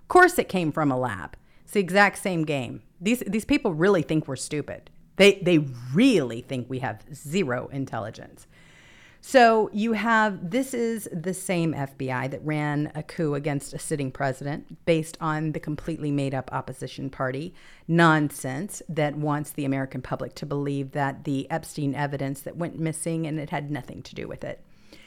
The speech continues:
The same F B I that raided hundreds of homes of U S patriots with dozens of armed agents this year for walking inside or near the U S Capitol on January sixth. Yeah,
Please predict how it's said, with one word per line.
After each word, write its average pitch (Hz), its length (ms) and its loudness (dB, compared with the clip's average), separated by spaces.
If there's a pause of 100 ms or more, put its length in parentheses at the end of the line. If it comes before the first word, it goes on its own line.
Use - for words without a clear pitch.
(140)
The 247 100 6
same 269 260 8
F 247 160 4
B 226 140 0
I 196 220 6
that 202 100 -4
raided 190 460 0 (100)
hundreds 226 580 2
of 175 120 -2
homes 160 460 0
of 165 100 -2
U 156 160 0
S 143 160 -4
patriots 143 680 -6
with 226 220 -6
dozens 240 480 2
of 185 140 -6
armed 160 460 -2
agents 160 500 -4
this - 280 -10
year 151 380 -4 (340)
for 254 160 4
walking 208 460 6
inside 165 520 2
or 180 100 0
near 143 280 2
the 143 120 -4
U 131 120 0
S 127 160 -4
Capitol 160 480 -4
on 151 180 -2
January 123 480 -10
sixth. - 440 -12
Yeah, 190 120 -4